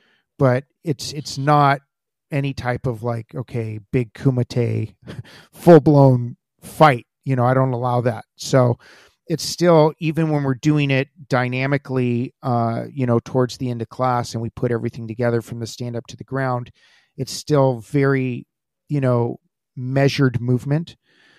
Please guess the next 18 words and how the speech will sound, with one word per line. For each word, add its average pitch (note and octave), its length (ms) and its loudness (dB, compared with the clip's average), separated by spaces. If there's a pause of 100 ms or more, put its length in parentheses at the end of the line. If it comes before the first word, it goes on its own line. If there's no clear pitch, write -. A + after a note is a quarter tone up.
(200)
So C3+ 260 4
you B2+ 160 0
have C3+ 320 -2
that C#3+ 180 -2
dynamic C3 680 -8
approach, C3+ 580 0 (100)
but C3 260 4 (1200)
it's, - 360 -6
it's, - 380 -8
it's - 180 -8
enough C#3 420 0
to C3+ 140 0
push - 360 -6
you, A3+ 260 -4 (360)
but C#3+ 240 2
enough D3 520 -2 (160)
and C3 200 -2 (280)
less D3+ 640 -2